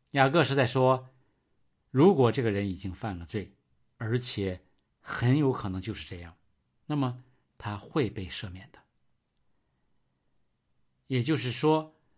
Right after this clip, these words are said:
疲惫和软弱不一定总是犯罪后的结果，但雅各说，在这件事上很可能是这样的。事实上，在这里翻译为“犯了罪的动词”，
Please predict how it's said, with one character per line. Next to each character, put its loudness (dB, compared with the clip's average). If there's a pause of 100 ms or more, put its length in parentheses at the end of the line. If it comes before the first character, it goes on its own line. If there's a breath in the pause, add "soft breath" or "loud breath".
(800)
疲 2
惫 0
和 -2
软 -4
弱 -4 (360)
不 -2
一 -2
定 -4
总 -8
是 -8
犯 -8
罪 -6
后 -8
的 -16
结 -6
果， -14 (760)
但 -4
雅 -2
各 -2
说， -6 (380)
在 -6
这 -6
件 -4
事 -8
上 -8 (220)
很 -6
可 -10
能 -8
是 -10
这 -12
样 -14
的。 -20 (1000)
事 -6
实 -4
上， 0 (420 soft breath)
在 -2
这 2
里 2
翻 2
译 2
为 -2
“犯 -4
了 -4
罪 -2
的 -16 (120)
动 -2
词”， -8